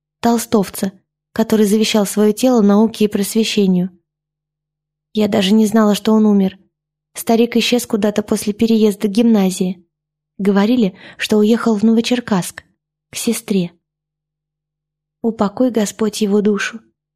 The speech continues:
С телом покоя не получилось. В профиль Р Р напоминает какого-то грызуна. Противный.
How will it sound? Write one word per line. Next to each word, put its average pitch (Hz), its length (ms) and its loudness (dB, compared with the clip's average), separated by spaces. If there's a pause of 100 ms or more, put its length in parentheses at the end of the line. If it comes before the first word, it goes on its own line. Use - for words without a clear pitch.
(320)
С - 120 -14
телом 233 380 0
покоя 196 400 -2
не 196 140 0
получилось. 185 840 -4 (1300)
В - 160 -18
профиль 214 440 0
Р 214 160 0
Р 226 260 -2 (160)
напоминает 208 580 2
какого-то 202 460 0
грызуна. 208 600 0 (460)
Противный. 196 800 -2